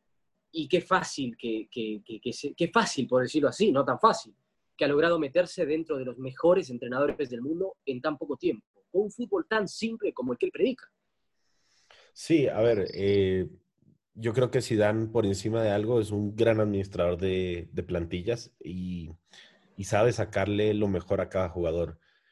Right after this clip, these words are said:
Speaker 2: Eh, juegue Mendy de lateral o juegue Marcelo, eh, el equipo le rinde igual y, y ha logrado consolidar otra vez un,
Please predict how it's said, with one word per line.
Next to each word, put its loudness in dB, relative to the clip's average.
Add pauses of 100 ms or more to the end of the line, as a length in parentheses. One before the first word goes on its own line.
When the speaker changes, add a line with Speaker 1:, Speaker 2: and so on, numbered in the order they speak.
(180)
Speaker 2:
Eh, -2
juegue 2
Mendy -2
de 2
lateral 0
o -4
juegue -2
Marcelo, -2
eh, -6 (180)
el -2
equipo -4
le 2
rinde -2
igual -2
y, -8 (1120)
y 2
ha 10
logrado 8
consolidar 4
otra 2
vez 2
un, -4